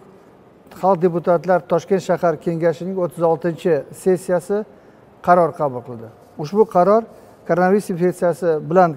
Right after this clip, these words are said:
kasallanish bo'yicha Toshkent shahridagi epidemik vaziyat,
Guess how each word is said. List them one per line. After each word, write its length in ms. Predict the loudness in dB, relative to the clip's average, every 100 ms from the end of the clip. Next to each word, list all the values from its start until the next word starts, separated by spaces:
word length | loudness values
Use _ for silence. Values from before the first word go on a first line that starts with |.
| -2
kasallanish 500 | 0 0 0 -2 -2
bo'yicha 280 | -2 -2 -4
Toshkent 420 | -4 -2 -2 -2
shahridagi 680 | 0 -2 -2 -2 0 2 0 -2 -20 -20 -14 -4
epidemik 420 | -2 2 0 2
vaziyat, 420 | 0 0 -2 -4